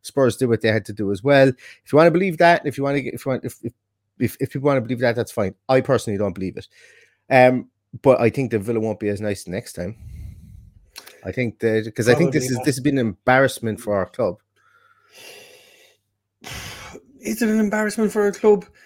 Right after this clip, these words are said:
Speaker 2: Do we know there was a gentleman's agreement? Does,
Speaker 1: Christian
Speaker 2: is that being
Speaker 1: Purslow
Speaker 2: said?
Speaker 1: said it.
Speaker 2: Ha-, did he actually say that we, that we're only gonna play two games? I didn't see that.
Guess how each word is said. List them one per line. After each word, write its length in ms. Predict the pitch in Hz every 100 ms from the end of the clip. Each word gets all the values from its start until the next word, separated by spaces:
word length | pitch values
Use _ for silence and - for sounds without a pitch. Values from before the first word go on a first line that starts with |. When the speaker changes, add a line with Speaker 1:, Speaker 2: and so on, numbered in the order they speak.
| _ _ _ -
Speaker 2:
Do 100 | 170
we 120 | 165
know 220 | 160 202
there 80 | 226
was 100 | 220
a 60 | 208
gentleman's 480 | 220 214 220 220
agreement? 400 | 208 226 240 240 - - _ _ _ _ _ _ _ _ _
Does, 140 | 156 143
Speaker 1:
Christian 300 | 170 160 120
Speaker 2:
is 60 |
that 100 | 139
being 120 | 170 151
Speaker 1:
Purslow 180 | 120
Speaker 2:
said? 80 | 113
Speaker 1:
said 140 | 104 92
it. 260 | 127 - _ _ _ _ _ - _
Speaker 2:
Ha-, 200 | - -
did 160 | 127 170
he 120 | 190
actually 340 | 190 - 196 175
say 300 | 190 185 175
that 120 | 165
we, 180 | 175 147
that 140 | 160
we're 140 | 165
only 140 | 165 170
gonna 140 | 170
play 160 | 170 170
two 180 | 180 175
games? 320 | 190 208 - _ _ _ _ _ _ _ _ _ _ _ _ -
I 100 | 160
didn't 240 | 165 135
see 160 | 120 160
that. 220 | 165 135